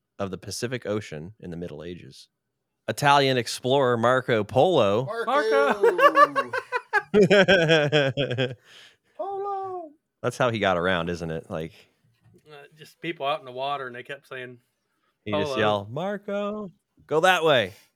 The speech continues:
Speaker 1: He claimed that human-eating, dog-headed creatures lived on the Andaman Islands,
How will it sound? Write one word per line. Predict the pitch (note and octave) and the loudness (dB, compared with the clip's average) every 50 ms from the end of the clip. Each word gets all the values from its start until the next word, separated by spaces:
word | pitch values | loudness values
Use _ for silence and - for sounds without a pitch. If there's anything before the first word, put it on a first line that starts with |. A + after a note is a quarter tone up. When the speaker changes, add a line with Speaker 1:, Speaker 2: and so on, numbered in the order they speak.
| _ _ _ _ _ _ _ | _ _ _ _ _ _ _
Speaker 1:
He | D#3 D3 | -8 -8
claimed | C3+ - D#3 E3+ F#3 E3+ C#3+ C#3 C#3 C#3+ C#3 - | -2 2 2 4 4 4 2 0 0 -2 -6 -2
that | - A2+ G#2+ - - | 0 0 0 0 -4
human-eating, | - - - - - E3 F#3+ G3+ F#3+ F3 - D3 E3+ F3 D#3 C#3+ B2+ A2+ A2 G2+ | -12 -16 -16 -12 -8 -6 -4 -4 -4 -4 -4 -6 -6 -6 -4 -4 -4 -4 -4 -2
dog-headed | F#2+ A#2 A#2 B2+ C#3+ D#3 E3 D3+ C#3 D#3 D3 C#3+ B2+ | 2 2 4 6 4 4 2 0 -2 -2 -4 -4 -6
creatures | A#2+ - - C#3 C#3+ - - G#2+ G2 G2 G2+ - - - _ _ _ | -8 -10 -8 -8 -8 -8 -8 -8 -8 -8 -10 -12 -16 -18 _ _ _
lived | - G#2+ G#2+ G#2+ G#2 F#2+ | -8 -6 -4 -4 -4 -4
on | F#2+ G2+ G#2 G2+ G2+ G2+ | -4 -2 -2 -2 -2 -4
the | F#2+ G2+ G2 F#2+ F#2 F#2 F#2 F2+ - _ _ | -6 -8 -8 -8 -8 -8 -10 -12 -14 _ _
Andaman | G#2 G#2+ A#2+ C3 A#2+ G#2+ G#2 G2+ G2 F#2+ F#2+ F#2+ - | 0 0 2 2 0 0 0 0 0 0 -2 -4 -6
Islands, | G1+ - F#2 F#2+ A2 G#2+ F#2+ - - - A#2 A2 - - - | -6 -6 -4 -4 -4 -6 -8 -12 -14 -18 -18 -18 -18 -20 -20